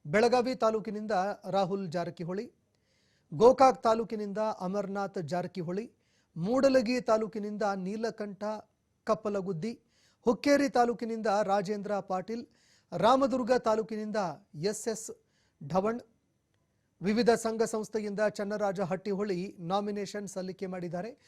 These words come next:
ಒಟ್ಟು ಆರು ಜನ ಅಭ್ಯರ್ಥಿಗಳನ್ನ ಇವತ್ತು ಅಧಿಕೃತವಾಗಿ ಅಖಾಡಕ್ಕೆ ಇಳಿಸಿದ್ದಾರೆ.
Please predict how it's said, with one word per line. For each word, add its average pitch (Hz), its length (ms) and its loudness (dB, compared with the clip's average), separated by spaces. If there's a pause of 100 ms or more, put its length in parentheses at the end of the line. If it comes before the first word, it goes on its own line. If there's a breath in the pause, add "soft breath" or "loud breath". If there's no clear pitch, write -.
(300 soft breath)
ಒಟ್ಟು 262 380 4
ಆರು 254 480 6
ಜನ 240 220 2 (220)
ಅಭ್ಯರ್ಥಿಗಳನ್ನ 208 840 -4 (120)
ಇವತ್ತು 196 480 -6 (480)
ಅಧಿಕೃತವಾಗಿ 233 840 0
ಅಖಾಡಕ್ಕೆ 196 800 -6
ಇಳಿಸಿದ್ದಾರೆ. 190 480 -8